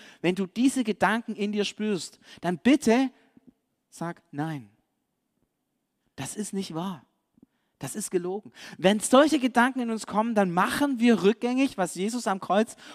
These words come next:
und in der Auferstehung für uns getan hat. Und das will ich nicht rückgängig machen, weil, hey, das wär ja, das wär ja das Dümmste, was wir tun können. Nein, das ist nicht wahr. Jesus ist für dich gestorben, ist von den Toten auferstanden, hat dich innen gemacht.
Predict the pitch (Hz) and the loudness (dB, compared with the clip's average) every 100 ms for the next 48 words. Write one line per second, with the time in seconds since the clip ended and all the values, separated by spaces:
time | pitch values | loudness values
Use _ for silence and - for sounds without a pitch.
0 | - 190 190 180 170 180 190 - 175 196 | -6 0 4 6 6 4 0 0 0 0
1 | 208 185 170 185 - - 165 208 151 - | -2 -6 -8 -10 -14 -12 -12 -12 -14 -6
2 | 220 185 196 - 247 294 240 247 226 247 | -2 4 4 6 4 4 4 2 4 2
3 | 208 208 202 180 175 165 - - 226 247 | 2 0 0 2 0 -2 -10 2 6 6
4 | - - - - 202 214 214 202 196 196 | 4 -20 0 2 2 2 2 4 4 2
5 | - 190 214 214 202 196 - 254 262 202 | 0 4 4 4 2 0 0 0 0 0
6 | 196 - 170 233 233 170 123 _ _ _ | -2 -4 -8 -8 -6 -8 -8 _ _ _
7 | _ 175 247 240 190 202 - 190 196 208 | _ -6 -4 -4 -6 -12 -12 -12 -10 -10
8 | 165 202 180 - 269 285 - - 180 208 | -10 -10 -12 -2 0 0 -4 -12 -4 -4
9 | - 170 - 147 151 170 _ 226 302 - | -6 -14 -12 -8 -8 -12 _ 2 2 2
10 | 214 190 - 175 160 147 139 143 - 143 | -6 -6 -6 -8 -10 -10 -10 -10 -12 -12
11 | 139 156 - - - 190 226 - 208 - | -12 -16 -20 -20 -4 -2 -2 -4 -6 -8
12 | _ _ - 165 165 160 - _ _ 127 | _ _ 2 2 0 -10 -16 _ _ -8
13 | 123 123 113 - - | -4 -4 -6 -12 -20